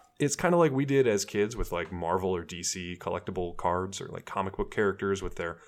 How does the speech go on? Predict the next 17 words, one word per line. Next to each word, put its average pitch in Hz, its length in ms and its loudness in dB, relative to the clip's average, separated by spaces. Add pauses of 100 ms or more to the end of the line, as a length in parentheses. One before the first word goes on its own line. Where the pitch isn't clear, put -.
(220)
their 98 100 0
power 107 340 6
rankings 101 440 0
on 101 120 2
the 101 60 0
back 92 440 0
and, 90 140 -4
like, 87 160 -4
an 87 120 -8
action 92 400 -6
pose 92 400 -2
on 90 100 -4
the 85 60 -8
front, 87 320 -4
that 110 200 -2
kinda - 200 -12
stuff. - 320 -12